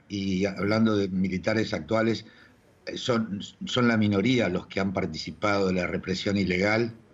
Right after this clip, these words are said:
y sí, que sí, lo cual es absolutamente condenable.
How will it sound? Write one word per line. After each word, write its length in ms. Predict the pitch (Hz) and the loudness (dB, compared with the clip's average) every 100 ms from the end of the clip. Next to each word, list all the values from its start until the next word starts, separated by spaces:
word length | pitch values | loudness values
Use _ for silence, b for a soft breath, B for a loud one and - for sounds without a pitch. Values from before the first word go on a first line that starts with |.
| - b b b b - | -20 b b b b -6
y 340 | 202 190 190 92 | 0 4 4 4
sí, 240 | - - - | 0 -8 -8
que 120 | - | -4
sí, 300 | - 120 110 | 0 2 2
lo 200 | 98 92 | 0 2
cual 160 | 113 | 2
es 120 | 110 107 | 2 0
absolutamente 680 | 90 110 110 95 110 107 92 | -2 0 0 2 2 2 2
condenable. 640 | 98 95 87 78 78 73 | 4 4 4 0 -4 -8